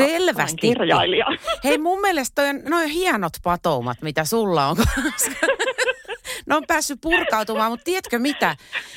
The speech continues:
Speaker 1: Nyt kävi sillä tavalla, että sä puhut ihmiselle, jonka serkku kasvatettiin ihan samalla tavalla. Ei kylläkään
Speaker 2: Oho.
Speaker 1: psykologitausta. Kyllä, mä muistan, kun,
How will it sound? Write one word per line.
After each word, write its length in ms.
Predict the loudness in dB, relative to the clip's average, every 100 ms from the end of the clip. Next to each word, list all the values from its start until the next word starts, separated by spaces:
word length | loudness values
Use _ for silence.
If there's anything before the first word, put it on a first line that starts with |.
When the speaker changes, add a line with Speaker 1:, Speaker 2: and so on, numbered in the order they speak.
| -2
Speaker 1:
Nyt 200 | -2 0
kävi 220 | 0 0
sillä 300 | 0 0 0 0
tavalla, 400 | 0 2 0 0
että 180 | -4 -6
sä 80 | -6
puhut 220 | -4 -4 -2
ihmiselle, 560 | -2 0 0 0 0
jonka 320 | 2 0 0 -2
serkku 540 | 0 2 0 -2 -2
kasvatettiin 760 | 0 -2 -6 -6 -6 -6 -2 0
ihan 180 | 0 2
samalla 380 | 2 2 0 0
tavalla. 520 | 0 2 0 2 0 0 -10 -20 -20 -2
Ei 200 | 0 2
kylläkään 420 | 2 2 2 0
Speaker 2:
Oho. 60 | 0
Speaker 1:
psykologitausta. 960 | 2 4 4 2 0 0 2 0 0 -4
Kyllä, 400 | 0 2 2 2
mä 80 | 0
muistan, 500 | 0 2 0 0 -2
kun, 180 | 0 -4